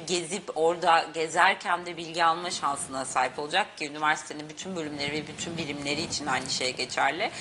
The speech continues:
E, bu tabii ki tercihlerde çok farklı bir bakış açısı getiriyor öğrenciye.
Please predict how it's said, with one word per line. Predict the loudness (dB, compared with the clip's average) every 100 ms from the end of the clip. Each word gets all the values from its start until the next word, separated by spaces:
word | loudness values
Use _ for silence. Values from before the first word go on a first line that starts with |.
| -6 -6 -2 0
E, | 0
bu | 0
tabii | 0 0 0 -2
ki | -4
tercihlerde | 2 4 4 0 2 4 4 2
çok | -4 -6 -6
farklı | 4 4 4 -4 -10
bir | -4
bakış | -4 -2 -2
açısı | -2 -2 -2
getiriyor | 0 -2 -2 -4 -2
öğrenciye. | 0 2 2 2 -2 -2